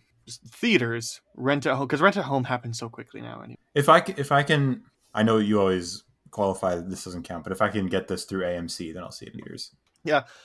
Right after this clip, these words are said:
Speaker 1: Um, I, I, again, knowing nothing about it really going into this, um, not, not being a particularly big Office fan, so not particularly big B J Novak fan. Um, it sounds like this is mildly interesting, and, you know, I, I, I, I'm intrigued by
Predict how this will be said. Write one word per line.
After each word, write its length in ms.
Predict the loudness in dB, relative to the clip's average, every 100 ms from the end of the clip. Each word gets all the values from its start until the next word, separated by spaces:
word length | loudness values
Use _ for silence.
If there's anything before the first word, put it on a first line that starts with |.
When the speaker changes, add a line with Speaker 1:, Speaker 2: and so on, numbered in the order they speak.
| -2
Speaker 1:
Um, 420 | 8 10 10 6 -4 -8 -8 6
I, 180 | 8 10
I, 180 | 8 8
again, 340 | 6 6 6 6
knowing 260 | 6 6
nothing 480 | 4 4 2 0 0
about 300 | 0 2 2
it 80 | 0
really 220 | 0 0 0
going 280 | 0 0
into 220 | -2 -2 -2
this, 340 | -2 -2 -4
um, 180 | -4 -2
not, 180 | 0 0 4
not 220 | 4 4 4
being 200 | 6 6
a 40 |
particularly 560 | 4 0 -2 -2 2 2
big 180 | 4 6
Office 300 | 6 6 0
fan, 220 | 0 0
so 140 | 0 0
not 220 | 0 0
particularly 480 | -6 -6 -4 -4 -2
big 280 | -2 -4 -2
B 140 | -2
J 140 | -2
Novak 340 | -2 -2 -4 -6
fan. 240 | -6 -8 -10 _ _
Um, 480 | 4 4 4 0 -4 -8 _
it 60 | 4
sounds 180 | 6 6
like 100 | 4
this 140 | 2 0
is 60 |
mildly 400 | 8 10 10 8
interesting, 460 | 4 0 -4 -2 0
and, 320 | 0 0 -4 -6 _ _
you 140 | 2 6
know, 40 |
I, 140 | 6 6
I, 260 | 6 4
I, 40 | 2 -2 _ 0
I'm 140 | 0
intrigued 600 | 0 -2 2 0 0 0
by 520 | 8 10 10 6 2